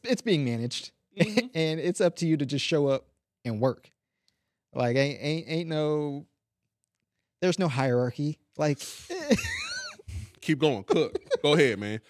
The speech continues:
Speaker 2: No, you, you
Speaker 1: did I,
Speaker 2: on it.
Speaker 1: did I start something?
Speaker 2: Go
Speaker 1: Okay,
Speaker 2: ahead.
Speaker 1: I didn't
Speaker 2: Go.
Speaker 1: mean
Speaker 2: Keep
Speaker 1: to.
Speaker 2: going. You cook. No, you cooking.
Speaker 1: I
Speaker 2: Go
Speaker 1: just,
Speaker 2: ahead.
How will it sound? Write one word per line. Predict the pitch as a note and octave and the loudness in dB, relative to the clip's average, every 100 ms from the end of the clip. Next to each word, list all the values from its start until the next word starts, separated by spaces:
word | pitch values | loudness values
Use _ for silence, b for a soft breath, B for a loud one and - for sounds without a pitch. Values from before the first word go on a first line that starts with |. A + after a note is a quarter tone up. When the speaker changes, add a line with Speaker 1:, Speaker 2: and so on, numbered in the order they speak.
| b _ _ | b _ _
Speaker 2:
No, | A#2+ A#2 | -6 -4
you, | B2+ C#3 | -2 -2
you | B2 | 2
Speaker 1:
did | C#3+ | 4
I, | E3 | 4
Speaker 2:
on | B2+ | 2
it. | F#2 | -2
Speaker 1:
did | F3 | 2
I | E3+ | 2
start | E3 G3+ G3 | 2 0 0
something? | G3+ F3+ F3 | -2 -4 -2
Speaker 2:
Go | E3+ D3+ | 4 6
Speaker 1:
Okay, | F3 | 6
Speaker 2:
ahead. | C3+ - | 4 4
Speaker 1:
I | |
didn't | E3 E3 | 4 6
Speaker 2:
Go. | |
Speaker 1:
mean | F3 | 4
Speaker 2:
Keep | D#3 | 4
Speaker 1:
to. | C#3 | 2
Speaker 2:
going. | A#2 | 0
You | A#2+ | -2
cook. | D3+ - | 0 0
No, | D#3 C#3+ | 0 -2
you | C#3 A#3 | -4 0
cooking. | G#3 A#3 - | 2 2 2
Speaker 1:
I | C#3+ | 2
Speaker 2:
Go | F3+ | 2
Speaker 1:
just, | G3+ | 0
Speaker 2:
ahead. | F3 | -4